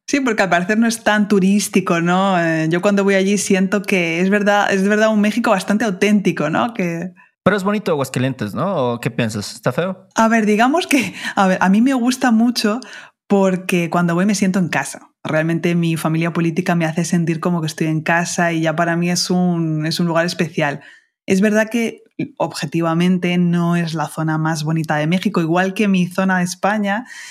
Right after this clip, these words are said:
Speaker 1: eh, que es Ciudad Real, en el centro,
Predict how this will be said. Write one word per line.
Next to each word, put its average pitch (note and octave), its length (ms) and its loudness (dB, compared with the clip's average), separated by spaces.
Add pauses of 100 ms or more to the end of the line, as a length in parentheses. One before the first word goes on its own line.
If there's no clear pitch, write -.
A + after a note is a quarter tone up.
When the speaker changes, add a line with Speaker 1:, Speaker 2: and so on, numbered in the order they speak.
(240)
Speaker 1:
eh, E3+ 460 -2
que D#3+ 280 0
es D#3 220 -6
Ciudad E3+ 320 0
Real, F#3+ 560 0
en D#3 260 -2
el D3 140 -4
centro, G3 500 -2